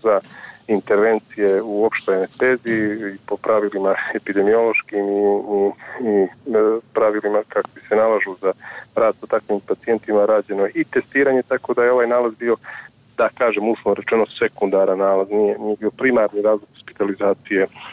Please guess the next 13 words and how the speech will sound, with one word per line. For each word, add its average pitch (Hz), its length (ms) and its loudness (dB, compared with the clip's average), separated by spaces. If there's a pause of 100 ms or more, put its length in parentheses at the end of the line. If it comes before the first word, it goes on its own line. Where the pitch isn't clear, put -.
infekcije - 440 -4
novim 92 200 2
koronavirusom. 85 720 -2 (240)
Vidite, 117 280 0
imamo 113 220 4
dva 113 260 2
aspekta. - 400 -4
Jedan 110 280 2
je 104 180 2 (160)
sama, 110 320 2 (180)
samo 107 240 2 (100)
kliničko 110 440 -6
stanje 107 340 2